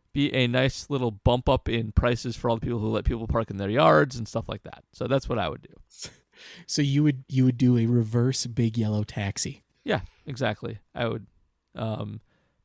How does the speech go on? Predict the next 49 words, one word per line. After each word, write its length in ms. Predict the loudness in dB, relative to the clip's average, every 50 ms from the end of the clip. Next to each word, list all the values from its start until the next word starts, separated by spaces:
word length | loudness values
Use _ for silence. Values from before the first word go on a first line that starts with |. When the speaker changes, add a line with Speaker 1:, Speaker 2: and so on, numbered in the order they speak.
| _ 0
Speaker 1:
pay, 260 | 0 2 2 -2 -4 -6 -12 -18 -20
take 460 | -8 -2 -2 0 0 -2 -6 -14 _ _ _ _ _ _ _ _ -2
parking 420 | 0 0 0 0 -4 -8 -6 -4 -2
lots 260 | 0 0 -2 -2 -4
and 120 | -6 -2 0
put 140 | 0 0
up 120 | 0 -2 -4
a 40 | -4
Speaker 2:
Yeah. 20 | -4
Speaker 1:
Paradise. 640 | -2 -2 0 2 4 2 2 2 -2 -8 -10 -2 2
Speaker 2:
No, 120 | 4 6
you, 200 | 6 6 6 6
you 240 | 4 4 6 6 8
would, 180 | 8 8 6 2 -6 -8
you 180 | 0 4 6 6
would 140 | 8 6 6
make 440 | 4 4 4 6 4 4 2 0 0
Paradise 640 | 0 2 2 2 2 2 0 0 0 0 0 -2 -4 0
and 180 | 0 0 0
put 200 | 2 4 6 6
it 120 | 6 6 6
on 140 | 4 4 2
a 40 |
parking 360 | 0 0 -2 -4 -2 -2 0 0
Speaker 1:
Put 100 | 2 0
Speaker 2:
lot. 60 | 2
Speaker 1:
it 60 | 0
on 140 | 0 0 0
a 40 | -2
parking 320 | -4 -6 -8 -10 -14 -14
lot. 200 | -14 -12 -12 -12 -14 -16 -18 -20 -20 -20 _ _
Yes. 220 | -10 -10 -6 -2
Speaker 2:
Yes. 400 | 0 0 2 2 2 0 0 0
<laughs> 800 | 0 0 0 2 6 6 8 8 6 4 0 2 2 2 2 0
So 220 | 0 0 0 2 2
there 200 | 2 4 4 4
we 100 | 4 4
go. 260 | 4 2 0 0 -2 -6 -12 -12 -12 -12 -4 0
Speaker 1:
And, 180 | 2 2 2 2 2
and 240 | 4 6 6 8 8
like, 140 | 8 6 6
Speaker 2:
Um, 60 | 4 0
Speaker 1:
like 160 | -2 -2 -2
Kroll's 400 | 0 4 6 6 6 6 4 2
does 220 | 2 2 2 2
this 180 | 0 -4 -6 -6
across 320 | -4 -2 0 0 0 -2
the 100 | -6 -12
street. 360 | -12 -4 -2 -2 -2 -2 -4